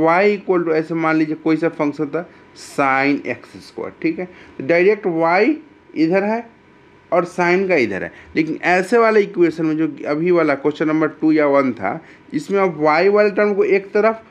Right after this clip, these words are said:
और x वाले term को एक तरफ नहीं कर पाएंगे, कितना भी कोशिश करके आपको दिक्कत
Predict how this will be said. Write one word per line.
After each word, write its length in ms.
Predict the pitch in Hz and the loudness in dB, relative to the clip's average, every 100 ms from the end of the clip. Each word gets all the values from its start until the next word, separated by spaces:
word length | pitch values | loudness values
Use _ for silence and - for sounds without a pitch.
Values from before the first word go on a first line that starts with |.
| - - | -14 -4
और 160 | 143 170 | -2 0
x 240 | 190 - | -2 -2
वाले 200 | 190 196 | 0 0
term 260 | 180 190 190 | 2 2 2
को 100 | 190 | 2
एक 260 | 185 180 - | 2 0 -2
तरफ 220 | 196 190 | -2 0
नहीं 260 | 165 160 180 | 0 0 0
कर 180 | 156 110 | 0 -2
पाएंगे, 460 | 87 87 87 92 - | -4 -8 -10 -14 -16
कितना 240 | 151 190 185 | -10 -4 0
भी 80 | 180 | 0
कोशिश 400 | 170 156 151 139 | -2 -6 -8 -6
करके 320 | 139 123 127 | -4 -4 -8
आपको 500 | 127 113 110 - 180 202 - - - | -4 -4 -4 -4 -4 -4 -16 -20 -18
दिक्कत 460 | 104 117 - 110 - | -8 -8 -2 -4 -4